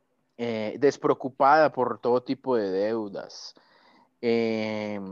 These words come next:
atlético totalmente, atlético, eh, tipo casi, casi con un nivel de, de masa muscular terrible. Eh, así que yo me quedo con mi yo del pasado.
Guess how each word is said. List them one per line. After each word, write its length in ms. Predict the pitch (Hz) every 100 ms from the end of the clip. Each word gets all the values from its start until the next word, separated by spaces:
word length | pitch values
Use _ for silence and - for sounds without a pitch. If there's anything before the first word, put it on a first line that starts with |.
| -
atlético 840 | 127 - 139 143 170 170 139 117
totalmente, 1000 | 104 107 113 110 117 131 147 139 107 87 - _ _ _ _ _ _ -
atlético, 1080 | 98 - 120 127 131 120 - 104 98 95
eh, 600 | 98 101 98 95 95 95 98
tipo 800 | 123 117 120 113 110 110 107 107 _ _ _ _ - _ -
casi, 420 | 123 127 - 156
casi 420 | - 139 135 156
con 220 | - 139 120
un 140 | 117
nivel 460 | 131 139 135 135 143
de, 460 | 147 143 139 - -
de 420 | 120 107 104 104
masa 340 | 113 120 147
muscular 840 | 143 123 - - 104 104 110 117 120 - _
terrible. 720 | 135 135 156 254 180 135 95 _ _ _ _ _ _ _ _ _ _ _ -
Eh, 360 | 123 120 113 -
así 240 | 120 123
que 120 | -
yo 120 | 139 139
me 120 | 139
quedo 220 | - 139
con 120 | - -
mi 140 | 107
yo 180 | 104 120
del 120 | 127
pasado. 500 | - 107 127 156 202